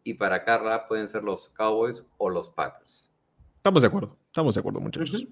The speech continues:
Speaker 2: Bueno,
Speaker 1: Muy bien.
Speaker 2: vamos con el siguiente partido, por favor, mi querido Rod. Ahí está, qué bonito. Ese partido es el de los Buccaneers en casa, también una línea amplia, más de diez puntos, se enfrentan a los Bears de Chicago.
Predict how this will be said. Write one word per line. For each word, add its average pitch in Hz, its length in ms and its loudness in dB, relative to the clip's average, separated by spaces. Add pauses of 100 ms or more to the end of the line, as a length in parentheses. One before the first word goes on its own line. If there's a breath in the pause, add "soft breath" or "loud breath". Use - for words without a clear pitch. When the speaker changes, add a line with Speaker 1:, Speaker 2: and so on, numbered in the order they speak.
(1400 loud breath)
Speaker 2:
Bueno, 262 160 12
Speaker 1:
Muy 240 80 12
bien. 220 140 6
Speaker 2:
vamos 254 180 4
con 214 140 6
el 180 100 2
siguiente 190 340 2
partido, 147 400 0
por 131 140 -2
favor, 127 180 0
mi 127 100 -6
querido 123 200 0
Rod. 185 160 0 (240)
Ahí 220 100 0
está, 139 380 -4 (340)
qué 220 100 2
bonito. 139 520 0 (200)
Ese 233 300 8
partido 208 640 6
es 220 220 4
el 185 100 2
de 202 100 4
los 147 220 4
Buccaneers 185 800 6
en 170 220 0
casa, 139 360 4
también 165 220 0
una 165 140 0
línea 160 320 4 (160)
amplia, 120 500 0
más 131 180 0
de 127 80 2
diez 131 200 2
puntos, 147 400 -2
se 139 40 -4
enfrentan 131 420 -2
a 120 140 0
los 110 300 0
Bears 143 540 6
de 143 180 2
Chicago. 175 800 8